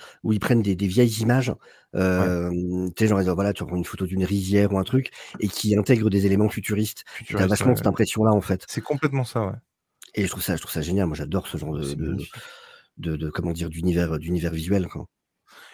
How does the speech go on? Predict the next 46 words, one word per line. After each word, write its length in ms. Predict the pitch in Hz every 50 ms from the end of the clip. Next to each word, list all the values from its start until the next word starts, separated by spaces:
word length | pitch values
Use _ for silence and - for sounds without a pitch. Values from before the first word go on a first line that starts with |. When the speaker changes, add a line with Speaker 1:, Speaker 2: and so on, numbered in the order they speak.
| - -
Speaker 2:
Et 80 | -
puis, 160 | - - 113
effectivement, 500 | 107 - - 87 - - - 101 117 139
moi, 240 | 143 127 107 107 107
Rogue 320 | 95 87 92 90 90 92 101
One, 260 | 123 139 139 117 98
ça 120 | - -
fait 120 | - - 95
un 60 | 90
moment 280 | 101 117 131 156 170
que 80 | 156 -
je 40 | 123
l'ai 60 | 113
pas 120 | - 98
vu, 140 | 92 101 127
d'ailleurs. 340 | 131 117 98 98 120 135 139 - - - - - - _
Je 100 | - - -
pense 200 | - 113 - -
que 100 | - 87
je 60 | 80
vais 60 | 80
le 40 | 80 82
revoir, 320 | 95 107 139 156 - -
quoi. 200 | - - 82 - _ _
C'est, 180 | _ - 107 -
c'est 160 | - - -
juste, 320 | 87 90 113 110 - - -
euh, 40 | - - - 90 - _ _ _ _ _ -
Speaker 1:
Mm. 120 | 98 95 95 - - - - - -
Et 60 | -
c'est 100 | 90 98
vrai 120 | 107 135 131
que 100 | - 95
le 40 |
Speaker 2:
euh, 40 | 92
Speaker 1:
budget, 180 | 101 98 120 135
ouais, 60 | 120
Speaker 2:
ouais. 80 | 113 110
Speaker 1:
quatre-vingt-neuf 520 | 120 110 - - 95 95 98 95 - - -
millions, 240 | 98 110 135 131 120
effectivement, 500 | - - 117 - - 98 104 120 123 95
ouais. 100 | 90 95 - _ _ _ _ _ _ - - - -
Speaker 2:
Oh 40 | -
la 60 | - -
vache. 120 | 87 92
Speaker 1:
C'est 140 | - -